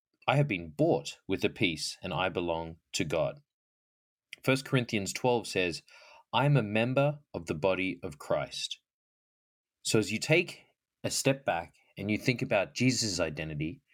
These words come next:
and your true identity in Christ, there are five, six verses that we can consistently play on repeat, that we are God's son, that we are a friend of God,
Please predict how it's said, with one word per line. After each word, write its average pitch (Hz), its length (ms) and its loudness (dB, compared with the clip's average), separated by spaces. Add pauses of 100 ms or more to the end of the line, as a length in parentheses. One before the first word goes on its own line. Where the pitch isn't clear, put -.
(340)
and 101 180 0
your 113 280 4
true 117 420 2
identity 90 600 0
in 82 140 -4
Christ, - 600 -2 (420)
there 98 220 4
are 82 60 -2
five, 101 680 2 (260)
six - 600 2 (260)
verses 95 680 -2
that 87 120 -4
we 90 100 -4
can 87 180 -6
consistently 87 680 -2
play 92 240 -2
on 87 120 -2
repeat, 78 500 -2 (400)
that 95 100 2
we 98 200 2
are 101 280 4 (420)
God's 87 280 0
son, 78 340 -2 (120)
that 98 100 0
we 98 160 2
are 98 280 2
a 85 40 -10
friend 92 280 -4
of 73 100 -6
God, 71 280 -2